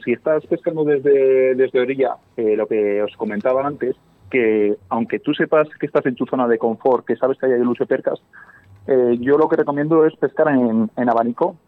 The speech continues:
Yo empiezo, eh, pescando, por ejemplo, eh, si estoy en pantano con, con veinte, treinta gramos, haciendo lances largos,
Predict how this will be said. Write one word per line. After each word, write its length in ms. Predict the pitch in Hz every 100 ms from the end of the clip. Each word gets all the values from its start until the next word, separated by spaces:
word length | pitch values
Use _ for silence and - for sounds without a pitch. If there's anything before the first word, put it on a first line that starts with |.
| _
Yo 340 | 123 127 131 131
empiezo, 960 | 131 120 135 135 131 131 127 127 123 - _ _
eh, 160 | 131 127
pescando, 380 | 131 127 127 120
por 140 | 120
ejemplo, 380 | - 127 110 113
eh, 60 | 113
si 120 | 113
estoy 200 | - 131
en 120 | 123
pantano 360 | 127 127 123 120
con, 640 | 117 117 110 110 107 113
con 500 | - 110 113 113 107
veinte, 320 | 131 135 120
treinta 280 | 127 127 135
gramos, 340 | 143 175 190 -
haciendo 340 | 131 - 131 127
lances 300 | 123 127 151
largos, 380 | 156 190 220